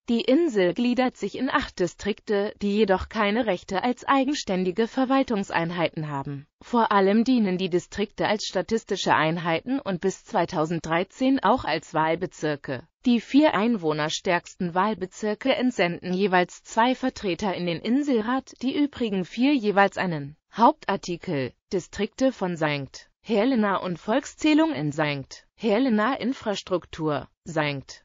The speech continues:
Helena ist nur per Schiff erreichbar. Neben einigen Kreuzfahrtschiffen, die an der Insel anlegen, gibt es eine regelmäßige fünf Tage dauernde Verbindung von Kapstadt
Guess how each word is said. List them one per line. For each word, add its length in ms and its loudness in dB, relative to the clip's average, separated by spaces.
Helena 500 2
ist 240 -4
nur 120 2
per 220 -4
Schiff 320 0
erreichbar. 760 -4
Neben 340 2
einigen 480 0
Kreuzfahrtschiffen, 1160 -4
die 260 -2
an 140 -4
der 100 -2
Insel 340 0
anlegen, 680 0
gibt 240 0
es 180 -8
eine 420 2
regelmäßige 800 2
fünf 380 0
Tage 400 -2
dauernde 480 4
Verbindung 680 2
von 220 -4
Kapstadt 540 -4